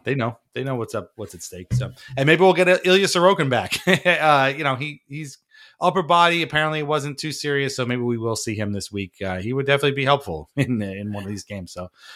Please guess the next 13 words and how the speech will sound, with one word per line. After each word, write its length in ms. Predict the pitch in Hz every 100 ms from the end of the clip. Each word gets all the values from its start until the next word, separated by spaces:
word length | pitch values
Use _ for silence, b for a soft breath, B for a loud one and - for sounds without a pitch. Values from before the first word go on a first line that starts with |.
| B -
we'll 100 | 127
see. 300 | - 113 92
Uh, 400 | 156 165 165 165 139
but, 180 | 170 170
uh, 160 | 170 165
until 220 | 180 233
then, 300 | 214 208 185
we'll 140 | 185 196
be 80 |
back, 380 | 175 170 170 170 - -
uh, 240 | 156 147
next 240 | 143 156 -
week. 360 | 160 165 -